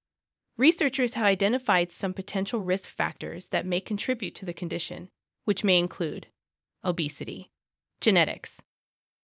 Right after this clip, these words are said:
insulin resistance. Previous research indicates that a significant percentage of women with P C O S, ranging from thirty-five percent to eighty percent, experience insulin resistance. This condition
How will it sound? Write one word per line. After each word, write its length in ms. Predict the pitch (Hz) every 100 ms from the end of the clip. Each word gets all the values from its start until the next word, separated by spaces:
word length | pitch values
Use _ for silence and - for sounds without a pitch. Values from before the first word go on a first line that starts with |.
| _ _
insulin 540 | 269 349 - 240 202 196
resistance. 720 | 196 196 165 151 160 - - _ _ _ _ _ _ _ _
Previous 540 | - 240 254 294 349 -
research 520 | 190 190 - 175 -
indicates 640 | 202 226 254 233 214 208 - _
that 160 | 190
a 60 | 185
significant 680 | - 196 202 - 302 311 302
percentage 480 | 285 - 247 262
of 160 | 262 196
women 300 | 190 185 196
with 180 | 185 -
P 180 | - 208
C 240 | - 226
O 80 | 214
S, 340 | 185 - - - _ _ _ _
ranging 360 | 226 302 349 349
from 240 | - 220
thirty-five 680 | 220 233 277 320 208 175 180
percent 580 | 202 - 175 180 - -
to 220 | - - 190
eighty 200 | 220 294
percent, 580 | 370 - 285 285 208 - _ _
experience 720 | 220 - - 233 226 233 240
insulin 500 | - 214 220 208 190
resistance. 720 | 180 175 165 - 170 170 - - _ _ _ _ _
This 180 | - 294
condition 560 | - 254 208 - 240